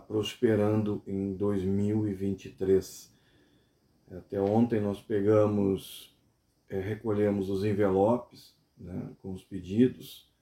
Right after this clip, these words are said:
de cada um. E aproveitando aí o feriado,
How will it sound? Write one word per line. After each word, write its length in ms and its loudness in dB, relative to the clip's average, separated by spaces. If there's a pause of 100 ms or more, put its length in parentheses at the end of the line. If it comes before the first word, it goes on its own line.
(100)
de 100 -18
cada 340 -2
um. 240 6 (960)
E 720 -4
aproveitando 800 6
aí 180 6
o 60 2
feriado, 800 2